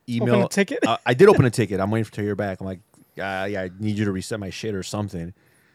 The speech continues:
Speaker 1: So
Speaker 2: You're never gonna hear back.
Speaker 1: Hey, man, it's worth
Speaker 2: Just
Speaker 1: it.
Speaker 2: like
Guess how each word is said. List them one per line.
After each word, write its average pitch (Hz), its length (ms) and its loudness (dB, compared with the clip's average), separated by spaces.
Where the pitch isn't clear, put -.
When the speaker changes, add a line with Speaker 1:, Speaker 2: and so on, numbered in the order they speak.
Speaker 1:
So 185 280 0
Speaker 2:
You're 185 80 2
never 180 160 2
gonna 165 140 -2
hear 170 140 -4
back. 175 180 -8
Speaker 1:
Hey, 127 120 -4
man, 113 140 4
it's 107 80 0
worth 123 180 6
Speaker 2:
Just 202 100 2
Speaker 1:
it. - 20 6
Speaker 2:
like - 180 2